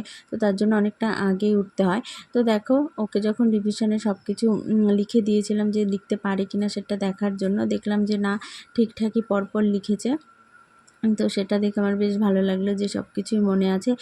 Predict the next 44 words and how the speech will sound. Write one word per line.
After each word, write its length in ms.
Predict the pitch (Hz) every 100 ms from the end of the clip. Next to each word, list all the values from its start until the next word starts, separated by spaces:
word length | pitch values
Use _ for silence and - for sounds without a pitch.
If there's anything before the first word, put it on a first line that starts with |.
| - -
এবার 180 | 233 226
যাই 160 | 226 226
হোক, 120 | 208
পরীক্ষার 380 | 202 202 - 226
খাতায় 360 | - 208 214 214
কীভাবে 360 | - 208 202 202
কী 140 | 214
লিখবে 300 | 202 196 202
সেটা 260 | 208 196 202
হচ্ছে 180 | 196 202
বড় 200 | 190 185
কথা, 220 | 190 190 190
কারণ 280 | 202 196 208
হচ্ছে 200 | 202 - -
এবার 260 | 190 202 202
হচ্ছে 220 | 196 214
কি, 120 | 208 202
তো 80 | 208
আগেই 280 | 202 190 202
বললাম 280 | 196 196 196 196
যে 80 |
এবার 180 | 190 190
ওরা 160 | 196 202 - - - 214
লিখে 340 | 214 214 - 233
পরীক্ষা 360 | 208 208 214
দেবে, 180 | 196 190 202
এর 100 | -
আগের 300 | 185 185 196
বারের 280 | 202 196 202
প্রি 160 | 208 202
নার্সারির 480 | 190 196 - 202 202
মতো 200 | 202 202
নয়, 260 | 196 196 190
এবার 180 | 190 196
নার্সারিতেও 580 | 196 190 - 190 190 196
ফার্স্ট 280 | 196 190 -
টাইম 140 | 196 190
পরীক্ষা 340 | 190 190 208
দেবে। 160 | 190 190
আর 80 | 180
দেখেছো 300 | 196 226 226
যেই 260 | 190 196 196
বোর্ডের 340 | 190 190 196 196
ওপরে 260 | 196 202